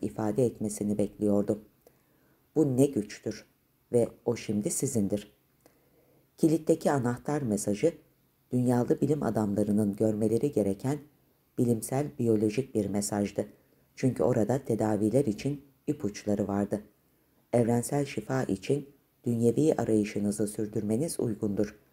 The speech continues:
Bu şimdi kendinizi kişisel olarak iyileştirmek üzere sahip olduğunuz güçten tamamen ayrıdır. Birisi herkes için biyolojik keşiftir. Diğeri ise sizin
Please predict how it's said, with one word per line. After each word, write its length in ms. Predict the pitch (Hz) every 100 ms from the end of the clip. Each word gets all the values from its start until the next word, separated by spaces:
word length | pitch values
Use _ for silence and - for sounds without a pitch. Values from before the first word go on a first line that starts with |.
| _ _ _ _ 131
Bu 80 |
şimdi 440 | 131 151 123 107 156 - _ -
kendinizi 640 | 120 113 117 113 110 123
kişisel 500 | - 104 113 143 139
olarak 440 | 113 104 98 104
iyileştirmek 680 | 110 104 104 - 110 123 131
üzere 320 | 104 101 123 - - _ _ _
sahip 500 | - - 113 139 151
olduğunuz 600 | 117 107 110 107 98 104
güçten 420 | - 117 - 113 127 - _ _
tamamen 560 | - 120 131 135 120 127
ayrıdır. 580 | - 101 101 104 101 - _ _ _ _ _ _ _ _ _ _ _
Birisi 340 | 160 160 160 165
herkes 480 | - - - 127
için 320 | 110 - 143 120
biyolojik 560 | 120 107 107 151 -
keşiftir. 640 | 123 - 101 - 104 - _ _ _ _ -
Diğeri 340 | 147 120 104
ise 320 | 98 - 151 - _ -
sizin 520 | - 107 127 151